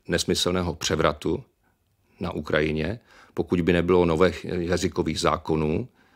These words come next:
tak by se nic takového nestalo. Já jsem s těmi lidmi mluvil a oni říkali, Prosím vás, my když jsme viděli, co se děje,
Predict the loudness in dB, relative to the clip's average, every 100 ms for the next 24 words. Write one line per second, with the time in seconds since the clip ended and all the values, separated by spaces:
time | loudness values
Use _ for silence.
0 | _ _ -6 -2 -2 0 -2 -2 -4 0
1 | 2 2 2 0 0 -2 -6 _ _ _
2 | _ _ -4 -2 -2 -2 2 4 4 2
3 | 2 2 2 2 0 -2 -2 -2 0 0
4 | 0 -2 -4 -2 0 -2 -10 -20 -20 _
5 | -2 -2 -2 -2 2 4 4 0 0 0
6 | 2 2 0 -4